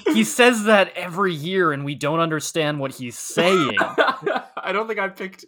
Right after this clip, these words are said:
Speaker 3: either of the movies <laughs> from the last two years.
Speaker 2: And, um,
Speaker 1: And what are you talking about? You love Star Wars. You,
Speaker 2: you love Star Wars? You
Speaker 1: you
Speaker 2: love,
Speaker 1: love Star
Speaker 2: you're,
Speaker 1: Wars?
Speaker 2: you're a
Speaker 1: You love
Speaker 2: Star
Speaker 1: Marvel?
Speaker 2: Warsologist. You
Speaker 3: I
Speaker 2: love
Speaker 1: Yes.
Speaker 2: Marvel? You love Pixar?
Speaker 3: <laughs>
Speaker 1: Yeah, you love these thi-, what are you saying, Ben?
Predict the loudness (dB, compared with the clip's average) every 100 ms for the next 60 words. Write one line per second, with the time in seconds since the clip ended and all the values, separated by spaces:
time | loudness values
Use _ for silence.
0 | -10 -8 -6 -8 -10 -10 -14 -14 -14 -14
1 | -12 -12 -6 -6 -4 -4 -4 -2 -2 -4
2 | -8 -14 -14 -14 -16 -20 -16 -14 -14 -20
3 | -20 _ -14 -14 -14 -14 -2 0 2 4
4 | 6 6 2 -6 -10 _ _ _ -2 2
5 | 2 0 -2 -2 -2 0 2 4 4 2
6 | -6 -16 -4 0 0 -2 -6 -8 -16 -16
7 | -8 -4 2 4 4 2 0 0 0 -2
8 | -2 0 4 4 2 0 0 2 0 -2
9 | -12 _ _ _ _ _ -4 0 2 4
10 | 4 6 4 4 4 2 -2 -12 -16 -18
11 | _ _ -4 2 4 4 2 2 -2 -4
12 | _ _ -6 0 0 0 -8 0 0 0
13 | -8 -12 -12 -12 _ _ _ 2 4 4
14 | 4 4 4 2 -6 -8 -4 -4 -2 2
15 | 4 4 4 2